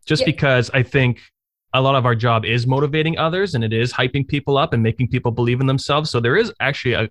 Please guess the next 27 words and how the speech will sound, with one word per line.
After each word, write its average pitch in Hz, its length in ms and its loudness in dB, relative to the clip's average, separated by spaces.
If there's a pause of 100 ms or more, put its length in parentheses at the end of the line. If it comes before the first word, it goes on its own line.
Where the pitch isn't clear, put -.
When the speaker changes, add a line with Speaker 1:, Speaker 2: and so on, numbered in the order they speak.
Speaker 1:
a 127 60 -2
pretty 143 260 -4
clear 127 240 -2
line 110 280 0
there. 104 80 0
I 101 40 0
don't 104 60 0
know 107 60 0
if 113 100 -6
you 104 80 -6
could 104 220 -10
speak - 260 -8
to 110 80 -2
that 120 240 -2 (120)
a 151 60 -2
little 151 160 0
bit. 180 180 -4 (260)
Speaker 2:
Yeah, 202 340 2
like, 220 300 -2
coaching 262 680 -4 (100)
and 220 280 -2
psychology 208 1300 -2
and 185 280 -2
the 175 240 -2
career 190 380 0
job 165 360 0
coaching, 170 520 -4